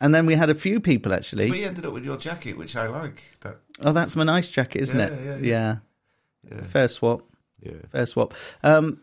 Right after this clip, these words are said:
Speaker 1: actually, on, on the subject of last night's gig, uh, there were lots of people, and I, I, I'm not making this up, saying how much they enjoy the podcast.
Speaker 2: That's
Speaker 1: And,
Speaker 2: brilliant.
Speaker 1: and then they,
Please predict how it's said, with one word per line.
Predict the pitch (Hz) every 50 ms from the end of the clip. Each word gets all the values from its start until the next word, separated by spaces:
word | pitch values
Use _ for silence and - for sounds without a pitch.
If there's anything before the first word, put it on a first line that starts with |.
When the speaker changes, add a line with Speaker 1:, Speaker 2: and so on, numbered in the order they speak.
| _ -
Speaker 1:
actually, | 165 202 - - 143 131 -
on, | - 151 175 165 -
on | 165 175 160
the | 143
subject | - - 151 139 - - - - -
of | 127 107
last | 113 110 107 101 - -
night's | 107 101 - - -
gig, | - 98 98 98 - - - - - - _ -
uh, | 117 123 131
there | 143 156
were | 151 151 147 - -
lots | 151 151 165 175 - - 202
of | 185 -
people, | 180 151 123 - - - 95 95 123 139 _ _ _ _ _ _ _ _ _ _ _ _
and | - 143 147
I, | 147 151 147 147 -
I, | - 127 135 127 - _ _ _ _ _ _ _ _ _ _ _ _ _ -
I'm | 139 156
not | 160 160 151
making | 165 170 160 - 165 151
this | 139 123 - 113
up, | 92 - -
saying | - - 135 143 139
how | 151 147
much | 143 135 - -
they | 147 147
enjoy | 143 139 - 147 147 147
the | 147
podcast. | - - - - - - 131 101 95 101 - - - - - _ - _ _ _ _ - -
Speaker 2:
That's | 127 143
Speaker 1:
And, | 151 147
Speaker 2:
brilliant. | - 147 151 - - -
Speaker 1:
and | 143 156 160 156
then | 156 156
they, | 156 151